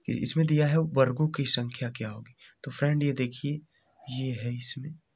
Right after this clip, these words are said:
ये है फ्रेंड, ये बना है।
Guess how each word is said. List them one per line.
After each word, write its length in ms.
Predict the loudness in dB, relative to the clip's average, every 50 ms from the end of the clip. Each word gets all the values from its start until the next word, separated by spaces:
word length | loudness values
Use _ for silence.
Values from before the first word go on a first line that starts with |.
| _ _ _ _ -4 -2
ये 100 | 0 0
है 140 | 0 0 -2
फ्रेंड, 360 | -2 -2 0 0 0 0 -2 -8 -14 -20 -20 -20 -20 -20 _ _ _ _ _ _ _ _ _ _ _ _ _ _ _ _ _ _ _ _ _ _ _ _ _ _ _ _ _ _ _ _ -4
ये 160 | 0 2 2
बना 220 | 2 2 0 0 -2
है। 160 | -4 -6 -10